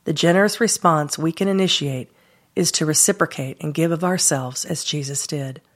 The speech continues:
Though most of us will not be called to martyrdom, we can offer ourselves as living sacrifices, as Paul reminds us in Romans twelve one.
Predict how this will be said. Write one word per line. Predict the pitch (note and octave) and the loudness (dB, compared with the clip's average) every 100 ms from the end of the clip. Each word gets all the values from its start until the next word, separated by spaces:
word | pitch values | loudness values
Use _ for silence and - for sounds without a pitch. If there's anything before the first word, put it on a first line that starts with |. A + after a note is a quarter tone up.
| _ _ _ _ - | _ _ _ _ -4
Though | E3+ | 0
most | E3+ F3 G3 | 2 2 2
of | A#3 | 2
us | F#3+ F3+ | 4 2
will | D#3 | 0
not | D3+ E3+ - | 2 2 2
be | D#3+ | -4
called | - B2+ B2 | -4 -6 -6
to | C#3 | -6
martyrdom, | C3+ C3 C3 C3+ C#3+ - _ _ _ _ | -6 -6 -8 -8 -10 -14 _ _ _ _
we | A3+ | -2
can | A3+ | 4
offer | A3 A3+ - A3+ | 6 6 6 4
ourselves | A3+ - G3 G3 G3 | 4 4 4 4 0
as | F#3+ | 0
living | F#3 F3+ F#3+ | 2 2 0
sacrifices, | - C#3 - - - - - - - _ _ _ _ | -2 -2 -6 -6 -8 -8 -10 -10 -12 _ _ _ _
as | F3+ | -8
Paul | - G3+ G3 | 2 6 6
reminds | G#3+ F#3+ C3+ C3+ | 6 4 0 -2
us | - - - | -4 -4 -4
in | - F#3 | -4 -2
Romans | D#3+ D3 D3+ - | -2 -2 -2 -4
twelve | - D3+ D3 | -4 -4 -4
one. | D3+ D3 C#3+ | -4 -4 -8